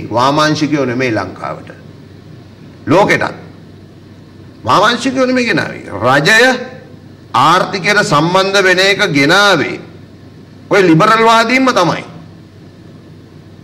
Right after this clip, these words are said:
ඇයි, ඔය තිබ්බනේ මේ මොකද්ද? සෝෂල් ලිබරලිසම් කියලා යුගයක්. සමාජ ලිබරල්. ඔය කේන්ස් ළම තමයි. කේන්ස් වාමාංශිකයෙක් නෙමෙයි. ධනවාදී ආර්ථිකයේම කෙනෙක්.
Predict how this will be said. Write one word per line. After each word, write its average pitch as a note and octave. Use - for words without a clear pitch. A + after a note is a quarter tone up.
ඇයි, A#2
ඔය A#2
තිබ්බනේ C3
මේ G2
මොකද්ද? G#2
සෝෂල් E3+
ලිබරලිසම් E3+
කියලා E3
යුගයක්. E3
සමාජ D#3+
ලිබරල්. A#2
ඔය G#3
කේන්ස් A3+
ළම C#4+
තමයි. C#4
කේන්ස් A3
වාමාංශිකයෙක් B3+
නෙමෙයි. D4
ධනවාදී F3+
ආර්ථිකයේම C4+
කෙනෙක්. D4+